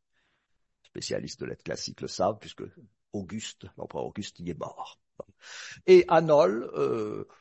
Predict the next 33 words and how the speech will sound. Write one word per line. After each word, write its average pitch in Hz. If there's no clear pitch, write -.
euh, 110
il 107
se -
trouve 147
que 117
ce -
Paulin, 123
qu'on -
appelle -
Paulin 98
de 87
Nolles, 151
s'est 202
établi 165
après 165
avoir 143
exercé, 165
euh, 127
la 117
fonction 123
de 104
gouverneur 127
de 101
la 107
région, 139
et 143
puis, 175
comme 156
un 143
certain 156
nombre 147
d'aristocrates 113
chrétiens 123